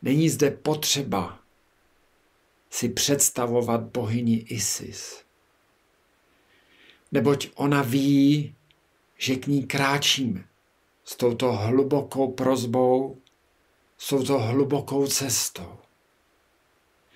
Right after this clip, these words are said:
Jsme jen tiše a v harmonii této energie.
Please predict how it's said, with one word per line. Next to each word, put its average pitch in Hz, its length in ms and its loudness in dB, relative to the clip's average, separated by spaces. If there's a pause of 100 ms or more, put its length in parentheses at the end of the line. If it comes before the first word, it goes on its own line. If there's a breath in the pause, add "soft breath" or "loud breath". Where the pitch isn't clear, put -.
(240 loud breath)
Jsme 139 260 0
jen 147 280 2
tiše 156 800 0 (1300)
a 120 140 -2
v 110 60 -4
harmonii 143 1000 0 (640)
této 123 400 -4
energie. 110 800 -2